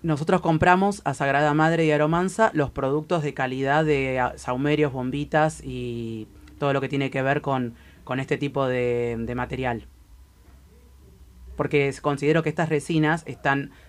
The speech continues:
bien hechas y como, mm, no producen, digamos, un daño a la hora de usarlo, me pareció importante mantener esta marca, que no te puedas lastimar, que las bombitas no exploten apenas encenderlas,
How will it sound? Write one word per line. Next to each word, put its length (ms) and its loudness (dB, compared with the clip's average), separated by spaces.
bien 260 2
hechas 520 0
y 360 -8
como, 600 -2
mm, 200 -4
no 200 0
producen, 600 0
digamos, 340 -4
un 140 -2
daño 340 4
a 60 2
la 160 2
hora 220 2
de 60 0
usarlo, 580 0
me 160 -4
pareció 320 -4
importante 460 -2
mantener 340 -2
esta 180 -4
marca, 340 -2
que 80 -8
no 80 -6
te 120 -4
puedas 260 -2
lastimar, 600 0
que 80 -6
las 140 0
bombitas 420 2
no 100 0
exploten 600 0
apenas 400 -2
encenderlas, 840 0